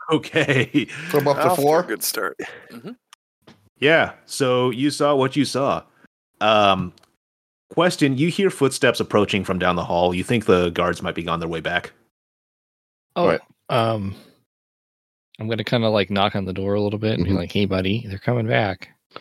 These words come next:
Speaker 2: All right, I will, uh, walk out calmly, empty a trash can, and, and nod for Queston to follow me, and let's walk off.
Speaker 4: Okay.
Speaker 1: All right. Um,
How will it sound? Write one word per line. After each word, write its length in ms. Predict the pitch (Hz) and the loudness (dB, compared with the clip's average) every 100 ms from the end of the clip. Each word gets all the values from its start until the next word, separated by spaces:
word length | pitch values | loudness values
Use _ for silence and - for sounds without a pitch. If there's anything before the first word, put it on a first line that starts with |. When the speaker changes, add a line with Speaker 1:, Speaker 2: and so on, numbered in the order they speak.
| - | -4
Speaker 2:
All 80 | 127 | 0
right, 180 | 98 87 | 2 2
I 180 | 117 117 | 2 4
will, 240 | 117 107 | 4 2
uh, 300 | 101 95 87 - - - - _ | 2 4 4 0 -4 -6 -18 _
walk 280 | 98 113 113 | 0 0 2
out 220 | 110 104 | 2 0
calmly, 420 | - 101 98 98 101 | 0 0 2 2 2
empty 240 | 98 104 | -2 0
a 40 | 92 | 0
trash 360 | - 90 90 | 2 2 2
can, 300 | - 98 87 | 0 2 4
and, 180 | 82 76 - - | 2 0 -8 0
and 200 | 95 85 | 0 2
nod 280 | 92 87 82 | 2 2 0
for 180 | 87 78 | -4 -4
Queston 380 | - 90 - | -2 -2 -2
to 60 | 73 | -6
follow 300 | - 85 78 | 0 2 4
me, 100 | 73 | 4
and 100 | 71 | 2
let's 160 | 73 - | 0 0
walk 260 | 73 69 | 0 2
off. 340 | 71 62 - - - _ _ _ _ _ | 2 2 0 -12 -20 _ _ _ _ _
Speaker 4:
Okay. 240 | 107 - - - | -18 -16 -14 -10
Speaker 1:
All 200 | 67 69 | -8 -8
right. 440 | 78 92 - - - _ _ _ _ _ _ _ _ _ _ - | -6 -6 -6 -14 -20 _ _ _ _ _ _ _ _ _ _ 0
Um, 800 | 101 101 101 101 98 98 95 | 2 2 2 0 -2 -4 -8